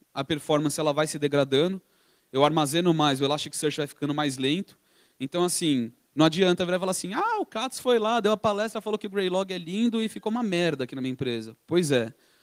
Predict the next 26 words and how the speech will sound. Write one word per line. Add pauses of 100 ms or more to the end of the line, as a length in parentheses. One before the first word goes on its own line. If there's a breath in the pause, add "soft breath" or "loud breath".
(160 soft breath)
o
Elasticsearch
é (200)
muito
pesado. (260)
Então,
se
você
não
tiver
uma
máquina
física
com
uns
vinte
e
quatro
gigas
de
memória,
com
um
I
O
forte,